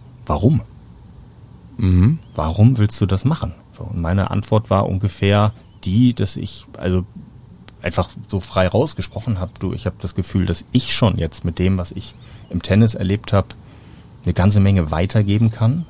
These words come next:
Speaker 1: Wie muss es bei dir sein mit deinem Erfahrungsschatz? Und außerdem glaube ich, dass wir beide einen recht ähnlichen Ansatz haben und
Speaker 2: Mhm.
Speaker 1: beide so diese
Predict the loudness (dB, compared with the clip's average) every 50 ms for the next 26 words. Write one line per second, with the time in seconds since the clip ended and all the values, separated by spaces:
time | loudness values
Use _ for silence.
0 | -4 -2 2 2 2 4 2 0 -4 -2 -4 -4 -4 -4 -4 0 2 4 4 4
1 | 4 4 4 4 2 -2 -4 -6 -8 -10 -6 -4 -2 0 2 2 2 0 0 -4
2 | -4 -4 -4 -4 -2 -4 -4 -6 -4 -6 -6 -6 -6 -10 -16 -18 -18 -20 -20 -20
3 | -20 -20 -20 -14 -8 -6 -6 -4 -2 -2 0 2 2 2 2 2 2 2 2 2
4 | 2 -2 -2 -4 -6 -6 -2 -2 -2 0 0 0 0 0 2 2 0 0 0 -2
5 | -4 -6 -6 -6 -6 -8 -8 -12 -8 -6 -4 -2 -2 -2 -2 -4 -4 -4 -4 -4
6 | -4 -6 -10 -10 -6 -4 -4 -2 -2 -4 -4 -6 -6 -8 -10 -8 -8 -8 -4 -2
7 | 0 2 4 4 4 4 4 2 0 0 -2 -2 -4 -4 -4 -4 -4 -6